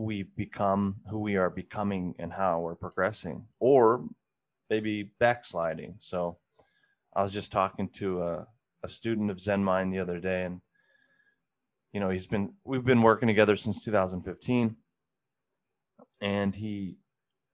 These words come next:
is struggling with some things. And I said, "All right, well, let's zoom out," 'cause he has a tendency to look at the week and, uh, look at the month. And I said, "Let's, let's, let's zoom out. Let's look at twenty fifteen, where we are now." It's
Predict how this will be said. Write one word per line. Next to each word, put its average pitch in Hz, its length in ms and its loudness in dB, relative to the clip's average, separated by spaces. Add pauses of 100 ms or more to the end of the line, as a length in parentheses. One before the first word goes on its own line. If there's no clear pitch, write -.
is 104 120 -8
struggling 98 520 0
with 95 120 -4
some 95 180 -4
things. 92 400 -8
And 92 100 -8
I 85 60 -6
said, 90 340 -8
"All 117 100 2
right, 101 200 2
well, 110 320 -2 (1900)
let's 117 320 2
zoom 127 260 6
out," 170 300 0 (180)
'cause - 140 -4
he 117 80 0
has 110 180 4
a 107 60 -4
tendency 104 540 -2
to 101 140 -10
look 101 220 -2
at 104 140 -2
the 101 80 -4
week 98 460 -8 (320)
and, 92 460 -4
uh, 90 80 -4
look 104 220 -4
at 101 140 -6
the 98 80 -2
month. 98 480 2
And 90 100 -6
I 90 80 -4
said, 92 220 -10
"Let's, 113 280 -10
let's, 113 340 -6
let's 123 280 -4
zoom 131 440 6
out. 95 380 4 (120)
Let's 101 180 -6
look 120 140 0
at - 220 2
twenty 110 320 2
fifteen, 104 640 -4 (380)
where 104 180 2
we 104 140 2
are 98 160 6
now." 90 320 2
It's - 240 -6